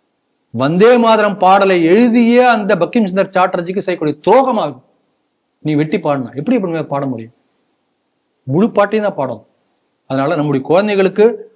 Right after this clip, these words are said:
முழு பாட்டையும் சொல்லிக் கொடுப்போம். அந்த பாட்டினுடைய மொழிபெயர்ப்பு அழகாக பாரதியார் அப்படியே "நளிர்மணி நீரும்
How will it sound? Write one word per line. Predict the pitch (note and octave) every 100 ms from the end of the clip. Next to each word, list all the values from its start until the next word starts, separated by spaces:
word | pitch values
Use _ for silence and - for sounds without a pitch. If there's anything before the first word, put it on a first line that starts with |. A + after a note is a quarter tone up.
| _
முழு | - D3 G3 G#3
பாட்டையும் | G3+ G3 G#3 G3
சொல்லிக் | F#3 F#3+
கொடுப்போம். | F#3+ F3 D#3 F#3 G#3+ - _ _ _ _ _ _
அந்த | C#3+ D#3+ D#3+
பாட்டினுடைய | D#3 D#3 G3+ G3+ F#3 E3
மொழிபெயர்ப்பு | D#3 G3 A3 G#3 F#3 F#3+ G3+ G#3
அழகாக | D3+ F3+ G3 G3 G#3
பாரதியார் | D#3 E3 F3+ F3+ F3
அப்படியே | C#3+ E3 E3
"நளிர்மணி | C#3+ E3+ F#3 F3 E3+ D#3+
நீரும் | D#3 E3+ D#3+